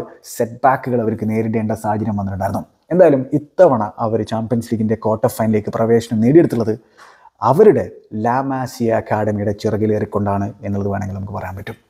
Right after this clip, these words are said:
കാരണം അവരുടെ കോച്ച് ആരാണ്? ലാമാസിയ പ്രൊഡക്റ്റ് ആയിട്ടുള്ള ചാവി ഹെർണാണ്ടസ് ആണ്. അദ്ദേഹത്തിൻ്റെ ടാക്ടിക്സ് ഒക്കെ വർക്കൗട്ട് ആയിട്ടുള്ള ഒരു രാത്രിയെക്കുറിച്ചാണ് നമ്മൾ സംസാരിക്കാൻ പോകുന്നത്. അതുപോലെ തന്നെ ഇന്നലെ ഗ്രൗണ്ടിൽ ബാഴ്സലോണയുടെ കുപ്പായത്തിൽ മികച്ച പ്രകടനം കാഴ്ചവെച്ചിട്ടുള്ളവരുടെ ലിസ്റ്റ് എടുത്ത് നോക്കിക്കഴിഞ്ഞാൽ അതിൽ മുൻപന്തിയിൽ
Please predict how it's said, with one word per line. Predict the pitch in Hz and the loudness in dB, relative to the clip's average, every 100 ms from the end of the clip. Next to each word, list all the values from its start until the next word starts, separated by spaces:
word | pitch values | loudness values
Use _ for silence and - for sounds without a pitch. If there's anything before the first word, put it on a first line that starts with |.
| _ _ _ _ - | _ _ _ _ -2
കാരണം | 101 143 139 | 0 0 0
അവരുടെ | 113 120 120 | -2 0 4
കോച്ച് | - - | 4 4
ആരാണ്? | 98 90 92 - _ _ _ _ - | 0 -2 -8 -16 _ _ _ _ -6
ലാമാസിയ | 104 110 104 107 | -2 -2 -2 -2
പ്രൊഡക്റ്റ് | 104 95 104 | -2 -2 -2
ആയിട്ടുള്ള | 95 104 95 - - | -2 -2 -6 -10 -6
ചാവി | 95 101 | -4 -2
ഹെർണാണ്ടസ് | 95 95 92 92 | -4 -4 -4 -4
ആണ്. | 87 - _ - | -6 -10 _ -2
അദ്ദേഹത്തിൻ്റെ | 127 175 185 - - | 4 4 4 2 0
ടാക്ടിക്സ് | 135 127 160 165 | -2 -2 -4 -2
ഒക്കെ | 165 160 | 0 0
വർക്കൗട്ട് | 123 123 151 147 | 0 0 0 0
ആയിട്ടുള്ള | 147 143 | 0 -2
ഒരു | 123 | -2
രാത്രിയെക്കുറിച്ചാണ് | 113 127 127 127 127 | -4 -4 -6 -6 -4
നമ്മൾ | 123 113 110 | -4 -4 -8
സംസാരിക്കാൻ | 101 - 117 117 | -6 -4 0 -2
പോകുന്നത്. | 113 110 | 0 -2
അതുപോലെ | 117 175 202 | 2 2 4
തന്നെ | 175 127 - _ _ _ - | 2 0 -4 _ _ _ -6
ഇന്നലെ | 170 214 185 - - 120 | -2 0 0 -2 -6 -2
ഗ്രൗണ്ടിൽ | 117 117 113 110 | 0 0 -2 -2
ബാഴ്സലോണയുടെ | 113 110 - 117 110 | -2 -2 -2 -4 -4
കുപ്പായത്തിൽ | 104 107 107 110 110 | -4 -4 -4 -4 -2
മികച്ച | 113 - 127 - | -2 -2 -6 -2
പ്രകടനം | - - 117 104 113 113 107 | 0 0 0 -2 -2 -2 -2
കാഴ്ചവെച്ചിട്ടുള്ളവരുടെ | 110 110 110 107 - 113 110 113 107 | -2 -2 -4 -6 -4 -4 -2 -2 -2
ലിസ്റ്റ് | 107 - - 117 | -2 -4 -2 -2
എടുത്ത് | - 117 | 0 -4
നോക്കിക്കഴിഞ്ഞാൽ | 110 113 113 110 110 | -2 -2 -2 0 2
അതിൽ | 110 131 | 2 2
മുൻപന്തിയിൽ | 113 104 104 110 | 2 0 -2 -4